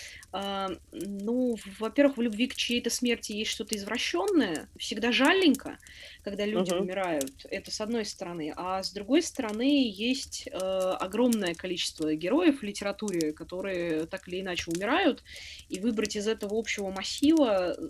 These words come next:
Speaker 1: наверное, довольно сложно. Я могу,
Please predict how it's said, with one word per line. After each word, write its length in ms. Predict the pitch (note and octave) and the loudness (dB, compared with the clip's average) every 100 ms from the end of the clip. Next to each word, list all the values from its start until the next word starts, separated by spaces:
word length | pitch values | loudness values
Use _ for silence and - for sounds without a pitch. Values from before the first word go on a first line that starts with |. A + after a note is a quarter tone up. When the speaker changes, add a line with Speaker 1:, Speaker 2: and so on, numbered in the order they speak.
| - | -8
Speaker 1:
наверное, 420 | G3 G3 C4+ C4 | -6 0 2 2
довольно 300 | G3+ A3+ A#3 | 2 0 -2
сложно. 640 | G#3 G#3 F3+ E3 C#3+ C3 - | -2 -2 -2 -2 -4 -8 -8
Я 420 | E3+ F3 A#3+ C4+ | -6 -2 0 0
могу, 580 | - G3 G3 A#3+ A#3 F#3+ | 0 -2 0 -2 -2 -2